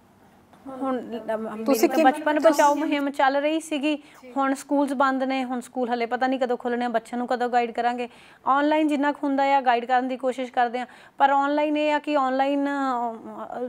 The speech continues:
Speaker 1: ਲੋਕਾਂ ਨੂੰ ਥੋੜ੍ਹੀ ਜਿਹੀ ਕ੍ਰਿਸਪੀ ਨਿਊਜ਼ ਚਾਹੀਦੀ ਹੁੰਦੀ ਆ ਨਾ, ਚੰਗੀ ਵੀਡੀਓ ਤਾਂ ਲੋਕ ਸ਼ੇਅਰ ਘੱਟ ਹੀ ਕਰਦੇ ਆ। ਮੈਂ ਮਹੇਸ਼ਰੀ ਵਾਲੀ, ਉਹ ਬੱਚੇ ਵਾਲੀ ਕੀਤੀ ਤੇ ਉਹ ਕਿਸੇ ਨੇ ਸ਼ੇਅਰ ਹੀ ਨਹੀਂ ਕੀਤੀ। ਉਹਦੀ ਖਬਰ ਹੀ ਵਿਚਾਰੇ ਦੀ, ਅ, ਲਾਕਡਾਊਨ 'ਚ ਲੁੱਕ ਕੇ ਰਹਿ ਗਈ ਆ।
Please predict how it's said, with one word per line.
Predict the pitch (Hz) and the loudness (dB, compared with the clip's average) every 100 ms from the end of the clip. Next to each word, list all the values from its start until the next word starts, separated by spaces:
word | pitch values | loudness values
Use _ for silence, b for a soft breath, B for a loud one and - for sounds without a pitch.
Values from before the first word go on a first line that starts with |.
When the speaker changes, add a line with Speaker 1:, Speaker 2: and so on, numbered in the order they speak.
| - 254 | -10 -4
Speaker 1:
ਲੋਕਾਂ | 254 262 247 269 269 | 0 0 0 -2 0
ਨੂੰ | 269 | 0
ਥੋੜ੍ਹੀ | 262 269 | 0 -2
ਜਿਹੀ | 277 | -4
ਕ੍ਰਿਸਪੀ | 277 247 - 285 | -4 -6 -4 0
ਨਿਊਜ਼ | 269 269 240 | 2 2 0
ਚਾਹੀਦੀ | 240 247 262 | -4 -2 -2
ਹੁੰਦੀ | 254 233 | -2 -2
ਆ | 247 | 0
ਨਾ, | 330 | -2
ਚੰਗੀ | 285 240 240 | -2 -2 -2
ਵੀਡੀਓ | 226 233 254 247 | -2 0 0 2
ਤਾਂ | 240 | 0
ਲੋਕ | 233 226 226 | -2 -4 -6
ਸ਼ੇਅਰ | - 226 220 233 | -6 -4 -2 -2
ਘੱਟ | 226 233 | -4 -4
ਹੀ | |
ਕਰਦੇ | 220 208 196 202 | -4 -4 -4 -10
ਆ। | 208 b b b b 233 | -12 b b b b -4
ਮੈਂ | 240 | 0
ਮਹੇਸ਼ਰੀ | 247 254 240 233 226 247 | 0 2 0 0 0 2
ਵਾਲੀ, | 247 254 | 4 2
ਉਹ | |
ਬੱਚੇ | 233 240 262 | -4 -4 -4
ਵਾਲੀ | 247 247 | -4 -4
ਕੀਤੀ | 233 247 | -8 -12
ਤੇ | 220 | -8
ਉਹ | 240 | -8
ਕਿਸੇ | 247 240 | -8 -8
ਨੇ | 226 | -6
ਸ਼ੇਅਰ | 254 240 | -2 0
ਹੀ | 269 | 2
ਨਹੀਂ | 269 | 2
ਕੀਤੀ। | 240 220 233 214 B B B B | 0 -6 -8 -12 B B B B
ਉਹਦੀ | 240 254 269 | -2 0 2
ਖਬਰ | 262 247 | 2 4
ਹੀ | 302 | 2
ਵਿਚਾਰੇ | 269 254 240 240 | 2 2 2 0
ਦੀ, | 247 233 220 | -2 0 2
ਅ, | 214 214 | 2 4
ਲਾਕਡਾਊਨ | 220 220 233 233 | 2 0 -2 -6
'ਚ | 233 | -6
ਲੁੱਕ | 220 226 | -8 -4
ਕੇ | 220 | -2
ਰਹਿ | 208 220 | 0 0
ਗਈ | 233 | -2
ਆ। | 226 | -10